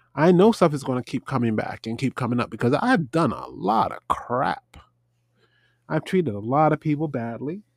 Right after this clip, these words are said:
I've stolen a lot of money. And I have burnt a lot of bridges. So how is it not going to come back? You know,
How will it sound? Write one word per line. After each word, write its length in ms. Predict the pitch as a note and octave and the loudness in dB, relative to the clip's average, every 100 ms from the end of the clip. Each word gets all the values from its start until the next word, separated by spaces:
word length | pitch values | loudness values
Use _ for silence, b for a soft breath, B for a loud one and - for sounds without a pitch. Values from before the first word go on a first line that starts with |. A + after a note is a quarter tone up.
| - _ _ | -20 _ _
I've 200 | B2 B2 | -10 -10
stolen 560 | - B2 A#2+ B2+ B2+ | 0 6 8 8 4
a 80 | B2+ | 2
lot 260 | A#2 A#2 C3 | 0 0 0
of 80 | C#3+ | 0
money. 400 | C3+ B2+ D3 F#3 - _ _ _ _ b b b b _ | 2 2 2 -2 -14 _ _ _ _ b b b b _
And 480 | - C#3 C3 C3 B2+ - | -4 -2 0 -2 -4 -8
I 220 | A2 C3+ | -4 0
have 220 | C#3+ A2 | 0 -2
burnt 280 | A2 C3+ D3+ | -2 -2 0
a 40 | A2+ | -2
lot 240 | A#2+ C#3+ | -2 -2
of 120 | D3 | 0
bridges. 640 | C3 G#3 - - - - - _ _ _ _ _ - _ | 2 2 -2 -12 -16 -20 -20 _ _ _ _ _ -20 _
So 300 | - C#3 A#2+ | 2 4 4
how 420 | A2+ C3 D#3+ F#3 | 2 2 6 6
is 100 | F3 | 6
it 120 | E3+ C#3 | 4 4
not 340 | C3+ F3 - | 2 2 -2
going 180 | C3 A2 | -4 -2
to 60 | |
come 240 | A2 A#2+ G2+ | -2 -4 -2
back? 400 | - - - - _ _ _ _ _ _ _ _ _ _ _ _ | -4 -6 -14 -18 _ _ _ _ _ _ _ _ _ _ _ _
You 120 | C3+ | 2
know, 320 | C3 B2 C3 | 4 4 0